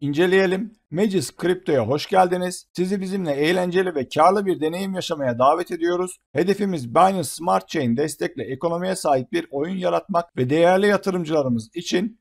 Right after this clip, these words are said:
roi dokuz ila on sekiz gün arasında denilmiş. Magis Crypto, mekaniği, ekonomisi, Bump Crypto, Luna Crash, Crypto Cars, Crypto Planes ve Crypto Quartz gibi ünlü oyunlara dayanmaktadır denilmiş.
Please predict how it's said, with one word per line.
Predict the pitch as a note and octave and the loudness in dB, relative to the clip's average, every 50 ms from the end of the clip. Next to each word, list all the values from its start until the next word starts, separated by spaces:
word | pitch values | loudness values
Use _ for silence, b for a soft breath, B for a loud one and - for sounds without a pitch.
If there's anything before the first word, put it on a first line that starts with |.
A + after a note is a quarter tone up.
| _ | _
roi | F#3 D3+ F3 G3+ F#3+ F3 F3 - A#3+ - - | 0 4 6 6 6 6 4 2 -2 -4 -2
dokuz | D3 E3 - - G3 F3 | -2 -2 -2 -2 -2 -2
ila | F3 D#3+ D#3 D3 D3+ F3 B3 - _ | 2 4 6 6 4 4 0 -6 _
on | D#3+ F#3+ A3 G#3 | 0 0 0 0
sekiz | G#3 - F3+ C#3+ D#3+ D3+ C#3 | 0 -2 -2 -2 -2 -2 -2
gün | E3 F#3+ F3+ | -4 -6 -4
arasında | - D3+ D3+ D#3 D3+ - F3+ E3+ F3 F#3+ F#3+ | -2 0 0 0 0 -2 -4 -4 -4 -2 -2
denilmiş. | F#3 F3+ E3 D3 C3+ C3 D3+ F#3 - - - _ _ _ | -2 -4 -4 -2 -4 -4 -4 -6 -8 -10 -14 _ _ _
Magis | - F3 F#3+ G#3+ G3+ G3 F3 - - | -2 0 0 0 0 0 -4 -6 -4
Crypto, | - F3+ F#3 A3 G3 - - F3+ E3 F#3 - - _ _ | -2 0 0 0 -2 -2 -2 0 0 0 -2 -6 _ _
mekaniği, | D3 C#3 D3+ D3 - F#3 G3 F#3+ F3+ E3 E3 F3 G3+ - _ - | -4 -4 -2 0 0 2 2 2 0 0 -2 -4 -6 -10 _ -12
ekonomisi, | C#3+ - F#3 F#3+ G3 G3+ F#3+ E3+ - F3 E3+ F3 A#3 - _ _ | -4 -2 0 0 0 0 -2 -2 -2 -2 -2 -2 -4 -6 _ _
Bump | - D#3+ G3+ A3 G#3 - | 2 4 4 2 2 -2
Crypto, | - G3 F3+ E3+ - - - C#3+ C#3 D#3+ A#3+ - _ - | -2 -2 -2 -2 -2 -2 -2 0 0 0 -2 -6 _ -4
Luna | E3+ G#3+ A3+ A3 A3 | 0 0 0 0 2
Crash, | G3+ F3 D#3+ D#3 F#3 - - - - _ - | 2 4 4 4 2 0 -4 -12 -16 _ -2
Crypto | E3+ G#3+ G3 - G#3 F#3+ - G3 | -2 -2 -2 -4 -6 -4 0 4
Cars, | F3 E3 E3 - - - - _ _ D#3 | 4 4 4 0 -6 -16 -20 _ _ -6
Crypto | F3+ G#3+ G#3 - G3 G3 | -6 -6 -4 -4 -4 -2
Planes | - F3+ F3+ F#3 G3+ G3+ G3+ - | 0 0 0 0 0 -2 -4 -2
ve | F#3 D3+ D3+ D3+ A#3 - _ _ _ - | 0 0 0 0 -2 -6 _ _ _ -2
Crypto | F#3 F#3+ G3 - G#3 E3+ - | -2 -2 -2 -4 -6 -4 -2
Quartz | D#3+ D3+ E3+ G3 A3 - - - | 0 2 4 4 2 0 -4 -6
gibi | F#3+ D#3 C#3+ D3+ E3 B3 - _ _ | -4 -2 -2 -2 -2 -4 -8 _ _
ünlü | D3+ D3+ F#3 A3+ A#3 | -2 0 0 2 2
oyunlara | G3+ F#3 F#3 F#3+ F#3 F3+ F3+ F#3 G#3 F3+ | 2 2 2 2 2 2 4 4 4 4
dayanmaktadır | F3+ F3 E3 D#3 D3+ D#3 D#3+ D#3 - - F3 E3+ D#3+ E3 C3 B2 | 4 4 4 2 2 2 0 -2 0 -2 -2 0 0 0 0 0
denilmiş. | B2 A2+ A2 A2 A2 B2+ F#3 A3+ - - - | -2 -2 0 -2 -2 -4 -4 -6 -8 -12 -18